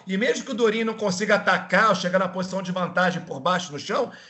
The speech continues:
ele tem quadril solto, tem técnica e habilidade pra sair dali rapidamente e voltar em pé. Então, acho que é uma luta complicada pro americano. Eu acho, eu apostaria tranquilamente no Durinho,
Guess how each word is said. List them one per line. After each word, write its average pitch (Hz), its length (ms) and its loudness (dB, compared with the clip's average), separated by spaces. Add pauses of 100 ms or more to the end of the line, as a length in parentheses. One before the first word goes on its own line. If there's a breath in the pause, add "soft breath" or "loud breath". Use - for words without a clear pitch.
ele 214 200 4
tem 226 180 0
quadril 220 320 2
solto, 233 380 6
tem 214 120 -4
técnica 233 460 -2
e - 20 2
habilidade 226 500 2
pra - 120 0
sair 269 260 2
dali 262 220 2
rapidamente 262 640 -2
e 226 40 -8
voltar 269 220 -2
em 277 80 -8
pé. 220 400 -4 (300 soft breath)
Então, 190 320 -2
acho 262 180 0
que 220 60 0
é 262 40 2
uma 254 120 2
luta 262 320 2 (1160)
complicada 240 760 4
pro 196 100 -4
americano. 175 560 -4
Eu 165 40 -2
acho, 180 260 -4
eu 175 40 -2
apostaria 190 440 0
tranquilamente 233 600 -2
no - 60 -10
Durinho, 190 400 -4